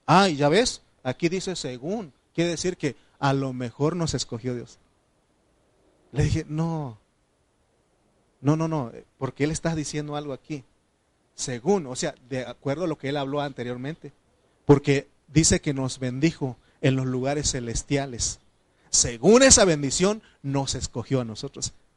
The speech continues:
¿Te das cuenta que la, pero la mente natural dice, "¿Seré?". Miren, hermano, aún nosotros siendo cristianos, de repente nos portamos mal, ¿no? Porque habrá alguien aquí que no se porta mal de los cristianos.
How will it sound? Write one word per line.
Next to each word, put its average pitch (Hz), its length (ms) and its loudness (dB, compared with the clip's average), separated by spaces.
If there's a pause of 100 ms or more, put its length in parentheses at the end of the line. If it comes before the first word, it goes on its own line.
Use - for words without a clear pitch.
¿Te - 80 6
das 196 140 6
cuenta 269 260 4
que 202 140 4
la, 165 140 4
pero 180 420 4 (260)
la 180 120 8
mente 226 260 0
natural 202 280 0
dice, 196 240 -8 (840)
"¿Seré?". 131 380 -4 (100)
Miren, 233 220 2
hermano, 190 280 -2
aún 180 200 2
nosotros 208 320 0
siendo 196 200 -2
cristianos, 165 640 -6 (1120)
de 131 100 2
repente 170 560 0
nos 131 180 -8
portamos 151 640 -6
mal, 151 400 -4
¿no? 123 180 -12 (720)
Porque 139 500 2 (120)
habrá 139 220 0
alguien 175 240 -4
aquí 165 160 -10
que 143 140 -4
no 156 100 -8
se 151 100 -10
porta 156 320 -6
mal 170 200 -10
de 139 100 -8
los 123 140 -12
cristianos. 165 540 -6